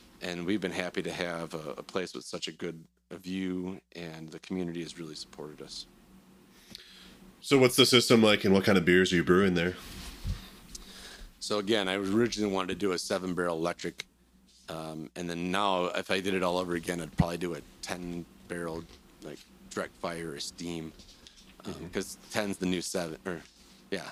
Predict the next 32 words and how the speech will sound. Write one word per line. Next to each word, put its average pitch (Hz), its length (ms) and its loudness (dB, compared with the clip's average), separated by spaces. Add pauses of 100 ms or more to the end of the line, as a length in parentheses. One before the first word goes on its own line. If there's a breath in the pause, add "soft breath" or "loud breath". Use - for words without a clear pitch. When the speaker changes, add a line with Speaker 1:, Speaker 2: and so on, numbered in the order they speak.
(240)
Speaker 1:
ten's 101 220 -6
the 90 80 -8
new 85 120 -6
seven. 80 360 -12 (640 soft breath)
Speaker 2:
Mm-hmm. 87 260 -8
Speaker 1:
But 104 220 2 (160)
i-, - 140 -2
in 147 140 4
this 139 140 4
space, 127 500 4
because 113 340 2
the 101 120 4
whole 110 400 4
room 107 320 2
wasn't 101 300 -4
heated 101 420 -4
and 92 80 -4
I 90 60 -6
didn't 92 120 -6
have 101 120 -6
enough 92 180 -12
money 92 420 -4
to - 180 -10
really 87 480 -6
remodel 87 540 -6
it, 78 100 -10 (240)
and 87 320 -10 (220)
the 92 80 -6
American 98 420 -6
Legion 92 240 -6
was 82 140 -10
let, 123 220 0